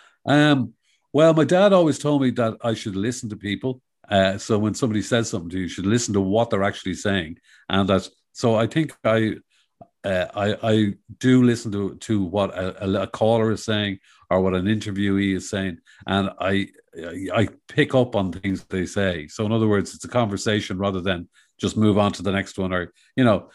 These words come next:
So, I mean, like, you know, n-, at the start, it's hard to do that because there's nerves or whatever, and you're, you, all you wanna do is just get through it.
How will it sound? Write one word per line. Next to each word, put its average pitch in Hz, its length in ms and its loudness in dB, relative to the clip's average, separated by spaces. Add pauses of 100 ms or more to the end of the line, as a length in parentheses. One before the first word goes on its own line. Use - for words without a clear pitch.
(140)
So, 170 160 2
I - 20 6
mean, 170 140 6
like, 170 240 0 (280)
you 175 100 2
know, 139 140 6
n-, 127 200 0
at 123 460 -2
the 127 80 -4
start, 143 420 2
it's - 120 -12
hard 127 240 -2
to - 100 -16
do 117 140 -2
that 104 140 -6
because 98 320 -8
there's 85 220 -6
nerves 101 560 0
or 92 60 -8
whatever, 95 320 -2
and 92 180 -6
you're, 90 200 -6
you, 104 140 -4
all 113 160 0
you 104 80 2
wanna 101 160 0
do 92 160 0
is 87 100 -6
just - 180 -12
get 87 200 -6
through 110 300 0
it. - 80 -8